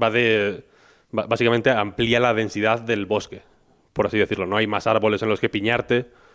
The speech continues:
eh, hay más piedras, hay más, eh, desfiladeros locos y tal.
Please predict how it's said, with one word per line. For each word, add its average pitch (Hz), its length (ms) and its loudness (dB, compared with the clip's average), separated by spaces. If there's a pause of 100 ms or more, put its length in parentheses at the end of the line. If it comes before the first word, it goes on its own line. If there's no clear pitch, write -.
(440)
eh, 104 300 0
hay 104 140 0
más 107 260 -2
piedras, 117 560 0
hay 107 120 -2
más, 104 600 -4
eh, 101 360 0
desfiladeros 107 840 0
locos 120 400 2
y 107 100 -6
tal. 120 220 -2